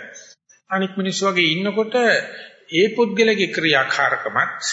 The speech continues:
රහත් මාර්ගයේ ලොබපු නැති කෙනාගේ ක්‍රියාකාරකමත් විඥානයේ දිහාට බලනකොට ඒකේ ලොකු වෙනසක් තියෙනවා. පෘථග්ජනයට අල්ල ගන්න බැරි වෙන්න පුළුවන්. නමුත් ඥාණයට එහෙම නැත්නම් බණක් කියනකොට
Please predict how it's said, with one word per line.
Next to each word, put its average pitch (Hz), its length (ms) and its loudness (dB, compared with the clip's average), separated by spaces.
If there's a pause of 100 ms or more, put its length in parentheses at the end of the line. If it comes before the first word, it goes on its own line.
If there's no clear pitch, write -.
(240)
රහත් 170 280 0
මාර්ගයේ 190 460 2
ලොබපු 175 360 0
නැති 190 280 2
කෙනාගේ 160 400 2
ක්‍රියාකාරකමත් 139 960 0 (420)
විඥානයේ 226 560 2
දිහාට 185 360 2
බලනකොට 185 560 0
ඒකේ 165 680 0
ලොකු 151 200 -2
වෙනසක් 185 440 2
තියෙනවා. - 300 -8 (2000)
පෘථග්ජනයට 131 560 -2
අල්ල 123 160 0
ගන්න 120 240 0
බැරි 135 200 2
වෙන්න 214 180 4
පුළුවන්. 151 320 2
නමුත් 185 260 0 (420)
ඥාණයට 135 720 2
එහෙම - 880 -6
නැත්නම් 107 340 -2
බණක් 123 300 2
කියනකොට 180 460 0